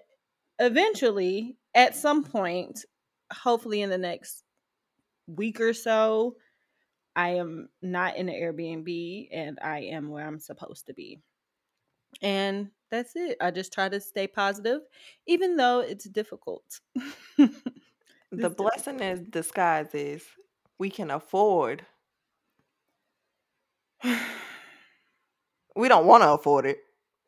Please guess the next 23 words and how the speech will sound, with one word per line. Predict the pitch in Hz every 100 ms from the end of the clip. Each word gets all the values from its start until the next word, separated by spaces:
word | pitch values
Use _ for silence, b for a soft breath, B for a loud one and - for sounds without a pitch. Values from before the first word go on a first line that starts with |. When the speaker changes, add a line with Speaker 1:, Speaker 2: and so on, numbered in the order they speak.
| _ _
Speaker 2:
but | 180
Speaker 1:
I, | 208
Speaker 2:
we | 175 185
Speaker 1:
I | 214 247
would |
Speaker 2:
can. | 180 151
Speaker 1:
rather | 233 277 233
not | 185 190 208 156 123 - _ -
have | 466 -
to | - 494
pay | 381 - 494 339 539 605
<laughs> | - -
Speaker 2:
<laughs> | 294
Speaker 1:
to | 339
live | 277 277
in | 277 262
an | -
Airbnb | 226 240 226 220 190 214 190
at | -
the | 185
moment. | 185 185 269 113 - B B _
However, | 208 208 208 196 165 113 98 b b b _ _ _
yes, | 175 202 143 170